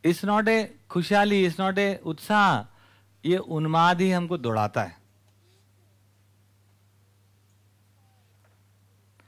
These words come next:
पहली बार जब हम जाके होटल में खाना खाए,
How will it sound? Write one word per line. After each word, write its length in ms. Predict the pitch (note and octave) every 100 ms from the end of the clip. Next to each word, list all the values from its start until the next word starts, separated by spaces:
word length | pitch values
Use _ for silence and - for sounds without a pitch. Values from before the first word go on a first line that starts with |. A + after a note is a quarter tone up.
| _ _ -
पहली 300 | C3 D3+ E3
बार 220 | D#3 D#3
जब 200 | D3+ C#3+
हम 140 | D3
जाके 220 | C#3+ C#3+ C#3+
होटल 260 | B2+ C3+
में 120 | C3+
खाना 240 | A#2+ A#2+ B2
खाए, 340 | A#2+ A#2 A#2